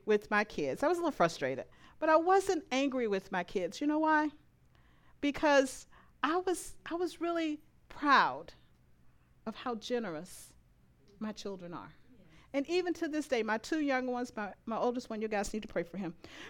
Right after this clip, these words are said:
But my two younger children are still very generous people.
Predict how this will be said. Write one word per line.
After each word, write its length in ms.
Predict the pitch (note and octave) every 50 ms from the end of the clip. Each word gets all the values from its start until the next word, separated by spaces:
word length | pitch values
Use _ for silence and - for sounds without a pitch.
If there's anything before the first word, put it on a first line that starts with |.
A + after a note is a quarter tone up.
| - -
But 160 | C#4+ C#4+ C#4
my 260 | C#4 C4+ C4+ C4 C4 - - - - - -
two 360 | - - F#4 F#4+ G4 G#4 G4 - - -
younger 400 | C4+ D4 D#4 E4 E4 E4+ F4+ F4
children 680 | D4+ - - C4+ B3 A#3 A3 G#3 A3 A3 A#3+ A#3+ B3+ - - - - - - - - - - - - - - - - - - - - -
are 140 | - D#4 -
still 400 | - - - F4+ F4+ E4 D#4+ C4+
very 640 | A3+ A3+ C4 C4+ D4 D4 D4+ D#4 D4+ D4+ D4+ D4 - - _ _ _ _ _ -
generous 580 | G3+ - - C4+ C4+ C4 C4 B3+ B3 B3+ - -
people. 520 | - - B3 G#3 F#3 - - G#1+ - -